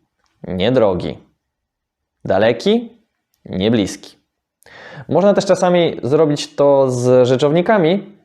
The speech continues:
aczkolwiek nie zawsze, nie zawsze będzie to działać i będzie trochę trudniejsze. Na przykład możemy zamiast dzień powiedzieć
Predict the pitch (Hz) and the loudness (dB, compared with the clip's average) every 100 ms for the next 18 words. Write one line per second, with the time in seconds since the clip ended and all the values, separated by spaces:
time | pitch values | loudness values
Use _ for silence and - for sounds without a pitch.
0 | _ - - 123 - 156 139 143 131 131 | _ -8 -4 -2 0 0 0 0 0 0
1 | - 120 110 104 110 113 107 107 104 104 | 0 2 2 2 0 0 0 0 0 2
2 | 120 107 101 101 98 101 98 101 113 120 | 2 2 0 0 0 -2 -2 -2 0 -2
3 | 95 90 - - 92 98 98 98 98 98 | -2 -8 -8 -6 -4 -4 -4 -2 -2 -2
4 | 95 92 - 101 113 180 202 196 117 101 | -4 -8 -8 -6 0 0 2 0 -2 0
5 | 107 107 104 - | 0 0 -4 -12